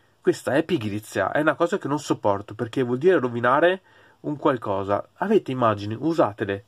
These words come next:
perché veramente avete la possibilità. Ad ogni modo, ora andiamo a vedere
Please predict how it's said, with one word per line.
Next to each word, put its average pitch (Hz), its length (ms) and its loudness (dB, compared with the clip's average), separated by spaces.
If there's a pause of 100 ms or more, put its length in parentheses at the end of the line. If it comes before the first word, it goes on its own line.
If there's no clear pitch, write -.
(240)
perché 143 280 -6
veramente 151 440 0
avete 120 320 -2
la 110 60 -4
possibilità. 101 460 -16 (680)
Ad 165 80 2
ogni 175 100 2
modo, 180 380 2
ora 156 200 4
andiamo 139 240 2
a 127 40 2
vedere 131 340 2